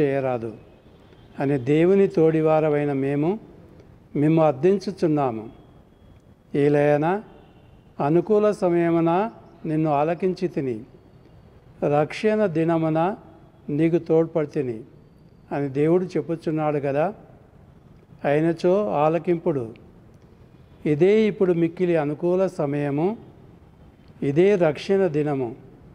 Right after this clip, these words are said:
ఇదే మీకు మిక్కిలి అనుకూల సమయము,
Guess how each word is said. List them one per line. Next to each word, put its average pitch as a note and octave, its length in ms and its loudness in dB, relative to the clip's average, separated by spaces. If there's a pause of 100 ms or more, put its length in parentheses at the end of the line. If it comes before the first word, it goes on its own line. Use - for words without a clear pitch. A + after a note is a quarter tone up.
(1900)
ఇదే D#3+ 340 4
మీకు F3 400 2
మిక్కిలి D#3 400 -2
అనుకూల D#3+ 480 0
సమయము, D3 680 -4